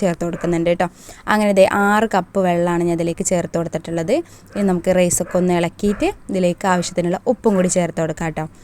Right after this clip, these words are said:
അപ്പോൾ ഞാൻ ഒന്നര ടീസ്പൂൺ ഉപ്പാണ് കേട്ടോ ഇതിലേക്ക് ചേർത്ത് കൊടുക്കുന്നത്. അപ്പോൾ നമുക്ക് നോമ്പൊക്കെ ആയ കാരണം കൊണ്ട് ഇതിലത്തെ ഉപ്പും കറക്റ്റൊന്നും നോക്കാൻ പറ്റില്ല. എന്നാലൊരു മീഡിയം ഇതിൽ വെച്ചിട്ടാണ് നമ്മളിപ്പോൾ ഇട്ട് കൊടുത്തിട്ടുള്ളത് കേട്ടോ. ഇത് നന്നായിട്ടൊന്ന് ഇളക്കി കൊടുക്കുക. പിന്നെ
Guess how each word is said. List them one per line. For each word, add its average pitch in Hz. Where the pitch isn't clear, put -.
അപ്പോൾ 180
ഞാൻ 180
ഒന്നര 185
ടീസ്പൂൺ 185
ഉപ്പാണ് 175
കേട്ടോ 165
ഇതിലേക്ക് 170
ചേർത്ത് 175
കൊടുക്കുന്നത്. 170
അപ്പോൾ -
നമുക്ക് 170
നോമ്പൊക്കെ 185
ആയ 185
കാരണം 180
കൊണ്ട് 180
ഇതിലത്തെ 180
ഉപ്പും 180
കറക്റ്റൊന്നും 185
നോക്കാൻ 180
പറ്റില്ല. 180
എന്നാലൊരു 175
മീഡിയം 226
ഇതിൽ 226
വെച്ചിട്ടാണ് 202
നമ്മളിപ്പോൾ 190
ഇട്ട് -
കൊടുത്തിട്ടുള്ളത് 165
കേട്ടോ. 165
ഇത് 214
നന്നായിട്ടൊന്ന് 202
ഇളക്കി 175
കൊടുക്കുക. 190
പിന്നെ 247